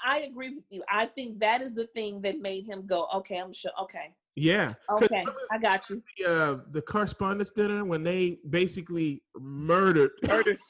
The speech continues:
Speaker 2: <laughs> President Trump? I mean, the jokes were just, I mean, uh, you would
Speaker 1: Brutal.
Speaker 2: Obama was Chris Rock. It was, the jokes were just hitting.
Speaker 1: It was
Speaker 2: And the
Speaker 1: brutal. It
Speaker 2: crowd was, like, riot laughing.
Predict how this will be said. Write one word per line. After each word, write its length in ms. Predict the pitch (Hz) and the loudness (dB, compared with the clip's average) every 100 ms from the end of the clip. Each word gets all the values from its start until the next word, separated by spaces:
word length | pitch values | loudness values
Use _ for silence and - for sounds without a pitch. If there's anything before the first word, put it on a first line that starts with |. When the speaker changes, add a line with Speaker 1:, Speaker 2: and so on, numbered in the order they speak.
| _ | _
Speaker 2:
<laughs> 220 | _ - | _ 2
President 380 | 214 175 175 180 | 4 6 2 -2
Trump? 260 | - 165 - - - - - - - _ - | 0 0 0 -10 -14 -16 -20 -20 -20 _ 2
I 160 | 190 | 4
mean, 340 | 226 214 180 170 | 4 4 4 4
the 80 | 156 | 2
jokes 380 | 147 - - - | 2 -2 -8 -14
were 80 | 151 | -2
just, 420 | 147 143 117 - - - | 4 4 2 -10 -8 0
I 80 | 170 | 0
mean, 260 | 170 151 - - | 2 -2 -6 -6
uh, 80 | 294 _ - | -6 _ -2
you 160 | 190 247 | 4 8
would 80 | 254 | 8
Speaker 1:
Brutal. 340 | 233 190 - - - | 8 4 -4 -20 -10
Speaker 2:
Obama 300 | 175 190 170 | -8 -4 0
was 160 | 143 131 | 0 0
Chris 280 | - 175 160 | -2 -2 2
Rock. 280 | 151 123 - _ - | 0 0 -4 _ -2
It 100 | 165 | 0
was, 160 | 156 | 0
the 80 | 139 | -2
jokes 120 | 135 165 | -4 -4
were 380 | 156 - - | -4 -10 -20
just 120 | 110 - | -12 0
hitting. 300 | 175 165 - _ _ _ _ | 0 0 -8 _ _ _ _
Speaker 1:
It 200 | 311 349 | 2 2
was 220 | 294 269 240 190 | 2 0 0 0
Speaker 2:
And 0 | |
the 220 | 175 240 | 2 4
Speaker 1:
brutal. 220 | 240 170 | 2 2
It 40 | |
Speaker 2:
crowd 360 | 180 - 180 180 - - | 4 6 6 2 -6 -8
was, 260 | 143 135 139 | -8 -6 -6
like, 320 | 139 127 123 | -4 -4 -6
riot 680 | 139 131 135 131 143 120 98 - - _ _ - | -8 -6 -2 0 -2 -6 -12 -14 -18 _ _ -6
laughing. 600 | 131 120 110 - - 123 | -2 -2 -4 -6 -14 -16